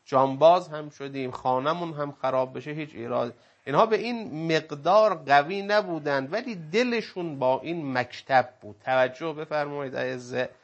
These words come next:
اکثریت جامعه اسلامی اون روز و اکثریت جامعه اسلامی امروز همینها هستند. کسانی که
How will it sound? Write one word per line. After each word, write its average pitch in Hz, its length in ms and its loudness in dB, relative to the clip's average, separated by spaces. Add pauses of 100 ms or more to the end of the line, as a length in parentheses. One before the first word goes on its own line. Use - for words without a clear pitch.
(340)
اکثریت 143 1000 0
جامعه 127 840 -2
اسلامی 127 680 -4
اون 160 520 2
روز 113 360 -6 (380)
و - 100 -8
اکثریت 139 800 0
جامعه 131 760 0
اسلامی 131 680 -4 (160)
امروز 139 960 0
همینها 151 600 2
هستند. 110 580 -6 (640)
کسانی 202 560 2
که 180 380 0